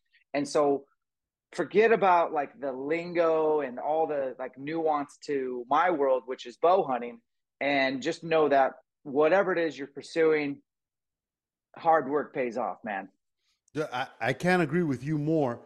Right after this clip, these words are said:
Speaker 2: So the one thing we do have in common is at some point, we're both baseball guys, right?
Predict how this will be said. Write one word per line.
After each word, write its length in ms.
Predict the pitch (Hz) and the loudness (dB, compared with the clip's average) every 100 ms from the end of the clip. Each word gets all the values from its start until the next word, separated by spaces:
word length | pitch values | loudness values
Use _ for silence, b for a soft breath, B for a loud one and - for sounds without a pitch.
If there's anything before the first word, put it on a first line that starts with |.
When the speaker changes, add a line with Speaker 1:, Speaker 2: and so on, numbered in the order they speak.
| _ | _
Speaker 2:
So 280 | - 175 160 | -6 -2 0
the 60 | |
one 240 | 175 247 247 | 2 0 -2
thing 220 | 247 196 | -6 -6
we 100 | 185 | -6
do 220 | 139 226 | -2 0
have 220 | 185 165 | 2 0
in 80 | 143 | -4
common 340 | 147 151 147 | -4 -4 -2
is 340 | 147 143 123 - _ _ _ _ _ _ _ _ 139 | -2 -4 -6 -16 _ _ _ _ _ _ _ _ -6
at 160 | 127 - | -4 0
some 260 | 190 196 | 4 4
point, 320 | - 143 139 | 4 2 4
we're 160 | 139 135 | 4 2
both 300 | 131 160 151 | 6 4 4
baseball 340 | 156 - 117 | 0 2 -2
guys, 240 | 101 90 90 | -2 -4 -4
right? 220 | 120 143 | -4 -4